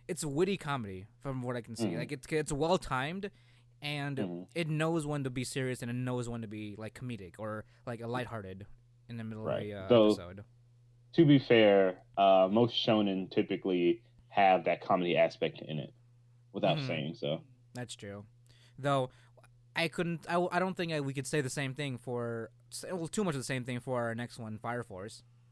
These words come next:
Speaker 2: Well, it's funny sometimes.
Speaker 1: True. I mean, it doesn't, it doesn't provide that kind of comedy you'd expect it, you expect, you'd expect any
Speaker 2: No.
Speaker 1: kind of shonen, just because the director is a Shaft director.
Speaker 2: Right.
Speaker 1: So.
Speaker 2: But,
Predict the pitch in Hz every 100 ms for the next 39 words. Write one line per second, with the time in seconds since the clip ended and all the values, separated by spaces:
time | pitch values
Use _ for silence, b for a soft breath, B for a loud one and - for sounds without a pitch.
0 | _ _ _ - 453 453 453 453 - 254
1 | 233 - 165 160 127 123 156 - - _
2 | _ _ _ _ _ _ - 262 214 185
3 | 190 175 180 202 185 - - 175 196 202
4 | 165 170 196 208 185 175 175 175 156 127
5 | 147 147 135 127 117 - 139 123 123 -
6 | - 139 131 - 131 143 135 113 107 -
7 | - 120 - 117 107 107 b b 165 151
8 | 170 139 135 135 131 127 113 113 113 107
9 | 107 _ - - 127 123 - 117 110 107
10 | - 110 - _ _ _ _ _ _ _
11 | 98 76 - - _ _ _ _ - 107
12 | 101 92 85